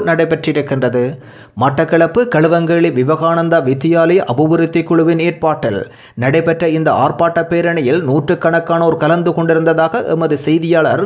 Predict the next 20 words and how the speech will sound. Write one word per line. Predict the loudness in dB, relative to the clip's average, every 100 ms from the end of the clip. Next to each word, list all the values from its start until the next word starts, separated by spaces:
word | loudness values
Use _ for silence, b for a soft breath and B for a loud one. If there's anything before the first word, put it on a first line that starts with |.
| -2
தெரிவிக்கின்றார். | -2 0 -2 -2 -2 0 -2 -4 -10 B B B -2
மட்டக்களப்பு | 0 0 2 0 2 0 2
களுவன்கேணி | 2 2 2 0 0 0
விவேகானந்தா | 0 0 0 0 0 2
வித்தியாலயத்தில் | 0 2 2 2 0 0 0 2
உயர்தரத்தில் | 2 2 2 2 0 -2 0
கல்வி | 2 2 2
பயின்ற | 0 0 0 2
மாணவியொருவர் | 0 0 0 2 2 0 -2 -6 B B B -2
அதே | 2 0 2
பாடசாலையில் | 0 0 0 0 0 -2
கல்வி | -2 0 0
கற்பிக்கும் | -2 -2 -2 -4 -4 -4
இஸ்லாமிய | -2 -2 0 -2 -2
மதத்தைச் | 0 0 0 0
சேர்ந்த | 0 2 0 2
ஆசிரியர்களின் | -2 0 -2 0 -2 0
அறிவுரைக்கு | 0 2 2 0 -2 0
அமைய | 0 0 0 -2 -6 B B B
இஸ்லாமிய | -8 -2 0 0 -2